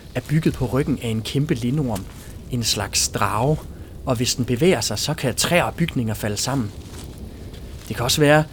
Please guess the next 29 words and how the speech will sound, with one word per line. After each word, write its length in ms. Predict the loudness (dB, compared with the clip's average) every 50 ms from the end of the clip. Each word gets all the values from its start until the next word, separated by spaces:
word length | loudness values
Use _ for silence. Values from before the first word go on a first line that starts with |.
| -10 -6 -6
at 120 | -2 0 0
nogle 260 | 0 2 2 0 0
bjergfolk 600 | 0 0 4 4 4 4 4 2 2 2 0 -2
er 40 | -4
ude 240 | -4 -2 0 0
at 80 | 0 0
vælte 180 | 0 -2 -2 -4
træer. 320 | -4 -2 0 0 0 0 -2 -6 -12 -14 -14 -16 -16 -14 -14 -14 -14 -14 -14 -14 -8 -6
De 60 | -6 2
bor 280 | 6 8 8 8 6
oppe 240 | 6 2 2 2 2
i 100 | 0 2 4
bakkerne 380 | 6 6 6 6 6 4 4
i 40 | 2
skoven, 440 | 2 0 2 2 4 4 2 0 -2 -4 -10 -12 -6 -6
der 60 | -6
kaldes 340 | -2 0 0 2 2 2 0
Helligbjerget, 560 | 0 2 2 0 0 0 0 0 0 0 -2 -6 -10 -16 -18 -18 -18 -18 -18 -18 -18 -10 -6
og 100 | -4 -4
de 60 | -2
tre 280 | 0 0 2 4 2 2
gamle 300 | 2 2 2 4 2 2
gravhøje. 640 | 2 2 2 4 4 2 2 0 0 0 -2 -4 -6 -10 -16 -18 -18 -18 -18 -20 -18 -18 -18 -18 -16 -16 -18 -18 -8 -2
Måske 340 | 0 2 2 2 0 0 2
har 100 | 2 2
nogen 240 | 4 4 4 2
gjort 280 | 2 2 0 0 0 -2
dem 100 | -2 -2
sure 420 | 0 0 0 0 2 2 2 2